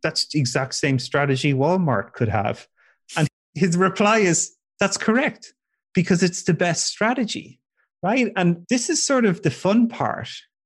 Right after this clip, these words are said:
because there's the formulation of strategy, like, making these things that are gonna be unique to you. And then there's the execution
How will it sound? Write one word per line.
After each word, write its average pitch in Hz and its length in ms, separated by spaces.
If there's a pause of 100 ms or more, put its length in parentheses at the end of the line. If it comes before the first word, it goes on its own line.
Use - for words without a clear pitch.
(120)
because - 440 (420)
there's 180 220
the 170 160
formulation 196 880
of 127 120
strategy, 107 760 (260)
like, 151 220
making 196 400
these 156 340
things 151 300
that 135 120
are 127 60
gonna 135 220
be 127 140
unique 120 640 (140)
to - 140
you. 127 340 (480)
And 147 140
then 165 160
there's 143 220
the 135 280
execution - 1080